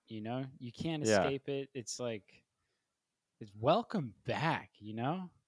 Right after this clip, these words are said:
Speaker 2: Yeah, yeah. That sounds like us.
Speaker 1: Yeah.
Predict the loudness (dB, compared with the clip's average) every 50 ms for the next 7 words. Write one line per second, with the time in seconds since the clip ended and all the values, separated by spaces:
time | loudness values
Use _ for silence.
0 | _ _ 0 4 6 8 8 6 6 2 0 2 4 4 4 4 2 0 -4 _
1 | -2 -2 2 4 4 4 4 4 2 0 0 2 0 0 0 -2 -6 -10 -12 _
2 | _ _ _ _ _ _ _ _ _ _ _ _ _ -4 -2 -2 -2 -2 -4